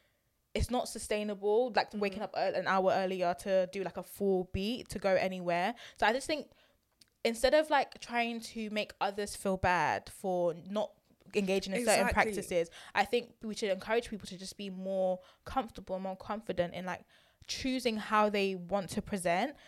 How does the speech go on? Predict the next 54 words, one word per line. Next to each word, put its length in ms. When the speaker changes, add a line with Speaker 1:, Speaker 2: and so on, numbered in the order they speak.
Speaker 1:
because 220
I 100
think 180
that's 200
really 200
important. 300
Like, 180
back 180
to 100
what 100
you're 80
saying, 200
like, 140
having 400
different 280
variations 520
of 140
how 180
people 360
look. 380
Speaker 2:
It's 120
Speaker 1:
I 340
adore 320
that. 140
Like, 100
when 100
I 120
see, 100
like, 160
I, 260
I 40
made 220
a 40
joke 180
to 100
Karis, 240
like, 160
I, 240
w-, 420
there's 240
this, 220
um, 360
so 280
w-, 180
me 120
and 80
Karis, 180
so 140
we 60
have 140
this 120
thing 160
'cause 140
I, 100